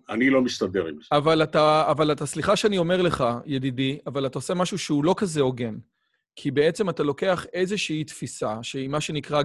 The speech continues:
Speaker 2: God of Gaps, כאילו, אתה אומר, "כל מה שאני לא מבין, אני שם את אלוהים." אני חושב שוודאי שבגישה כזאת, כשאתה מ-, מתחיל להבין, אז אתה מוציא את אלוהים, כן?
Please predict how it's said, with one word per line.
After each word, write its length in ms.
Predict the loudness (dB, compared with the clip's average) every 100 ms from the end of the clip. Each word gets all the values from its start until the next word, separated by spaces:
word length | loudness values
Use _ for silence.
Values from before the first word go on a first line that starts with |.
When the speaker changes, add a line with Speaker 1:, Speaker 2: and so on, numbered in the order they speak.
| 0 2
Speaker 2:
God 180 | 4
of 260 | 2 -4 0
Gaps, 360 | 2 2 -4 -10
כאילו, 360 | -4 -2 -2 -4 _ -14
אתה 120 | -4
אומר, 180 | 0 0
"כל 180 | 2 0
מה 100 | 0
שאני 200 | -2 0
לא 120 | 0
מבין, 240 | 0 -2 -2
אני 120 | -4
שם 220 | -2 -4
את 100 | -2
אלוהים." 300 | 0 -2 -2
אני 100 | -8
חושב 300 | -8 -2 -2
שוודאי 840 | 2 0 0 -4 -2 4 4 4
שבגישה 560 | 2 -2 -2 -4 0 0
כזאת, 440 | 2 6 6 4 -4 -20 _
כשאתה 420 | 0 2 4 2
מ-, 680 | 2 2 2 2 0 0 2
מתחיל 320 | 2 4 4
להבין, 400 | 6 6 4 0
אז 80 | 0
אתה 120 | 0
מוציא 320 | 0 2 0 2
את 100 | 2
אלוהים, 260 | 2 2
כן? 200 | 2 0